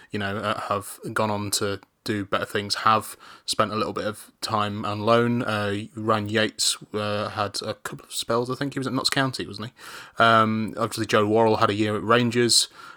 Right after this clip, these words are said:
um, and I think the kind of consensus <laughs> when he was at Rangers was, "Christ, if they can afford to send this guy out on loan, then they've got some good players there." So, you know, it also suggests that they're not just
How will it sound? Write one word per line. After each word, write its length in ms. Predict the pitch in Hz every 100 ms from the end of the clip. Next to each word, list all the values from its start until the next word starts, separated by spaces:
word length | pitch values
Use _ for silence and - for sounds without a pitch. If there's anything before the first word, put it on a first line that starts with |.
| _
um, 320 | 113 107 104 -
and 120 | 107
I 60 |
think 260 | - 120 101
the 80 | 104
kind 160 | 110
of 80 | 104
consensus 580 | - 107 110 - 98 -
<laughs> 60 | 147
when 180 | 110
he 120 | 110 113
was 100 | 107
at 80 |
Rangers 400 | 107 107 101 98
was, 260 | 104 98 - - - - _
"Christ, 280 | - 110 -
if 80 | -
they 120 | 110
can 160 | 110 110
afford 280 | - 110 107
to 60 |
send 180 | - 107
this 120 | 104
guy 240 | - 104 104
out 140 | 104
on 120 | 101
loan, 160 | 101 101
then 120 | 101
they've 120 | 101
got 140 | - -
some 120 | 104
good 140 | 104
players 260 | - 101 92
there." 240 | 107 98 -
So, 160 | 104
you 160 | 104 101
know, 160 | 101 92 - - - _
it 200 | 120 120
also 560 | 120 120 - 110 104
suggests 640 | 101 - 113 110 - - -
that 280 | 120 107 - _ _ _ -
they're 120 | 117
not 160 | 120 113
just 460 | 117 110 - -